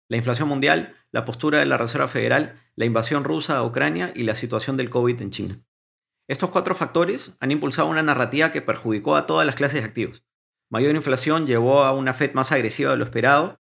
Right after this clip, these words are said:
lo cual llevó a un riesgo de recesión mayor en un mundo desacelerándose. En la medida que la inflación se vaya moderando, creemos que estos temores deberían moderarse también.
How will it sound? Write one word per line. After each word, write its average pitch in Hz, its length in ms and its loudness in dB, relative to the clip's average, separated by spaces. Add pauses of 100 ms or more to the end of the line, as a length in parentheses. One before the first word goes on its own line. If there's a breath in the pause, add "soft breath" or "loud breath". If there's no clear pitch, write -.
lo 110 160 -2
cual 131 180 4
llevó 135 280 4
a 147 80 6
un 123 120 0
riesgo 139 280 0
de 127 80 2
recesión 113 600 -4
mayor 123 600 4
en 117 160 0
un 127 60 2
mundo 139 260 0
desacelerándose. 101 800 -2 (480)
En 110 100 -2
la 127 80 2
medida 160 300 0
que 170 80 -2
la 147 80 2
inflación 131 340 0
se 170 100 0
vaya 165 220 2
moderando, 143 580 0 (240)
creemos 143 320 0
que - 60 0
estos 160 240 -2
temores 143 340 0
deberían 123 300 0
moderarse 120 480 0
también. 101 400 -4